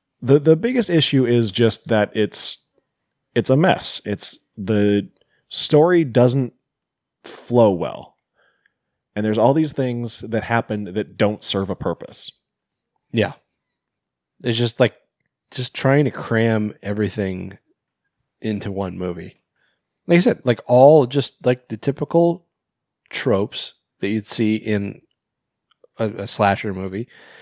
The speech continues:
Speaker 2: It's like they just packed it all in. Like, "Oh, we gotta have s-, a scene like this in here." Um,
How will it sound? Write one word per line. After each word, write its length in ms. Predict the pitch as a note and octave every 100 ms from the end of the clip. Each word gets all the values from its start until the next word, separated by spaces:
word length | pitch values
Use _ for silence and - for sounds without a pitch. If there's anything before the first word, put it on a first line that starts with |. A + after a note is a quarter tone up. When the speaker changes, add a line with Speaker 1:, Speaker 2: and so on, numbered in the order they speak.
| - _
Speaker 2:
It's 220 | B2 A#2+
like 180 | D#3+ D3+
they 120 | D#3
just 240 | C#3+ F#3 - _ _ _ _ _ _ _ _
packed 380 | - C3 D#3 -
it 60 | B2+
all 260 | B2+ A#2
in. 300 | C3 G2+ F2+ - -
Like, 220 | A2 _
"Oh, 120 | B2 B2
we 160 | B2
gotta 220 | C3+ D#3
have 200 | B2+ C3+
s-, 120 | - -
a 80 |
scene 260 | - D3+ C#3+
like 240 | B2 A2+
this 400 | - B2 - - - _ -
in 140 | G#2+
here." 240 | G2 F#2 - _ _ - _ _ _ _
Um, 580 | - A2 G2 F#2+ G2+ -